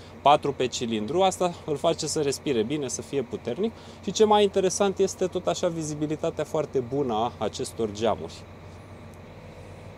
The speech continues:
Iar pentru deplasare deblochezi această frână și, de exemplu, dacă vrei înainte, miști de manetă așa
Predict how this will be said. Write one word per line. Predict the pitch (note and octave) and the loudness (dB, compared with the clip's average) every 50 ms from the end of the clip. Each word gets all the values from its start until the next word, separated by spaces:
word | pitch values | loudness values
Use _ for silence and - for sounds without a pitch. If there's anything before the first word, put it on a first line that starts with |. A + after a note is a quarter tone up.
| - - - - - - - - - - - | -16 -16 -16 -16 -16 -16 -16 -16 -10 2 6
Iar | G#3 A3 G#3+ | 8 8 8
pentru | G#3 B3+ B3+ A#3 A3+ | 8 4 2 2 2
deplasare | G#3+ G3 G#3+ G3+ - G3+ F#3 F3 - - G3 F#3 F3+ E3 D#3 C#3 - - - - - - - - - - - - - - - - - - - - - - - - | 4 4 4 4 4 4 4 4 4 4 4 4 6 4 2 2 -2 -10 -16 -18 -16 -16 -16 -16 -16 -16 -16 -16 -16 -18 -18 -18 -18 -18 -18 -18 -18 -14 -6 0
deblochezi | C#3 F3+ F#3 F#3 G3 F#3 F3+ - F#3 E3+ F3 | 2 4 6 6 6 6 6 4 2 4 4
această | D#3 C#3+ - F3 E3 - - B2 | 2 2 2 0 0 0 2 0
frână | G#2+ - - A3+ B3+ B3+ A#3+ A3+ | 0 0 0 -4 -2 2 2 2
și, | A3 - G3+ | 0 0 0
de | F#3 G3 | 2 2
exemplu, | G3 F#3+ G#3 G3+ - G3 | 2 4 2 0 2 2
dacă | F#3 F3+ F3 E3+ F#3 | 4 2 2 2 2
vrei | E3 D#3+ F3 F3+ E3+ | 0 0 2 0 2
înainte, | D#3+ D#3 D3 D#3 E3 D#3+ D3+ - C#3 | 2 2 2 2 0 0 0 0 -2
miști | C3+ D3 D#3 C#3+ C3+ | 0 0 -2 -4 -2
de | C3+ C3 | -2 -2
manetă | B2 A2 G#2+ A2+ C3+ - - - | 0 0 0 0 -2 -4 -2 -2
așa | G#2+ G2+ G2 - - A2 A#2+ F3 | -2 -2 -2 0 2 2 2 2